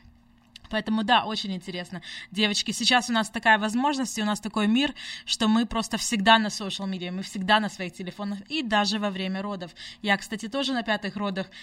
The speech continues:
сидела с телефоном и писала у себя в Фейсбуке, и у меня и родственники, и друзья просто в-, не могли поверить: «Юля, что ты делаешь?» Я говорю: «Ну, у меня вот семнадцать часов или двадцать два часа, что я еще буду делать? Сижу на телефоне, с вами общаюсь».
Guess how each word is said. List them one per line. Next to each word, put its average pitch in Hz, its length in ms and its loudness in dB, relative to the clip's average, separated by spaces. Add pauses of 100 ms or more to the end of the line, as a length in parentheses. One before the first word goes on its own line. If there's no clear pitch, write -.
(120)
сидела 226 400 0
с 226 60 -12
телефоном 226 600 -2
и 214 60 -2
писала 220 460 0
у 226 40 -6
себя 214 260 -4
в - 40 -6
Фейсбуке, 214 540 -6
и - 20 -2
у 208 40 -2
меня 208 300 -2
и 202 100 -2
родственники, 220 520 -4
и - 20 -2
друзья 202 380 -2
просто 214 260 -10
в-, 190 200 -8 (320)
не 220 100 0
могли 220 240 0
поверить: 220 400 -4
«Юля, 220 180 -2
что - 160 -4
ты 233 140 -8
делаешь?» 202 400 -6
Я 196 80 -6
говорю: 208 180 -6
«Ну, 254 140 2
у 302 40 0
меня 269 220 0
вот 240 160 -6
семнадцать 247 440 -4
часов 262 340 -8
или 196 80 -6
двадцать 196 340 -6
два 208 140 -4
часа, 214 240 -8
что - 180 -8
я 214 140 -4
еще 196 180 -4
буду 180 220 -8
делать? 160 320 -10 (380)
Сижу 208 260 2
на 311 120 2
телефоне, 285 460 -2
с - 120 -12
вами 233 220 0
общаюсь». 208 520 -4